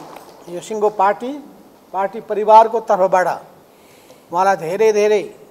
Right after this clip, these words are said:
स्वागत छ। उहाँहरूले एउटा नयाँ यात्रा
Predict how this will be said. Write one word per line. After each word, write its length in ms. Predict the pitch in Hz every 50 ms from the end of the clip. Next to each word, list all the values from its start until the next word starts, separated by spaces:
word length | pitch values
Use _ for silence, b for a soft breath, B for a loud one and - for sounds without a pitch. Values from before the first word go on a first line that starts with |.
| - - - _ _ _ _ _ _ _ _ - -
स्वागत 440 | - - 175 185 196 196 214 226 233
छ। 100 | - 233 233 269 320 - - - - - - _ - - - - _ _ _ _ _ _ _ _ _ _ - _ _ _ _ _
उहाँहरूले 360 | 180 190 202 214 220 214 214 214
एउटा 180 | 208 202 202 196
नयाँ 220 | 202 214 214 214 214
यात्रा 380 | 208 208 214 214 - 208 196